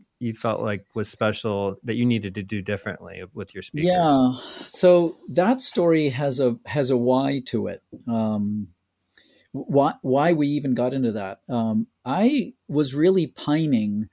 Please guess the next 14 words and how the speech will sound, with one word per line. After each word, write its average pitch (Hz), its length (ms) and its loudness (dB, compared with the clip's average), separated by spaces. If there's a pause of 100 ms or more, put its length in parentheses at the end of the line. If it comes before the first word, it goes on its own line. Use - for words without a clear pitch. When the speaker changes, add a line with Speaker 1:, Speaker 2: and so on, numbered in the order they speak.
(320)
Speaker 2:
for 139 260 2
speakers 147 840 -2
made 135 280 0
in 123 140 2
a 107 60 0
certain 135 420 -2
way 120 240 2
for 143 240 -2
the 123 160 2
integration 113 560 0
business. 107 540 -12
Um, 110 400 -4 (600)
a, 135 100 2 (120)
a, 131 140 0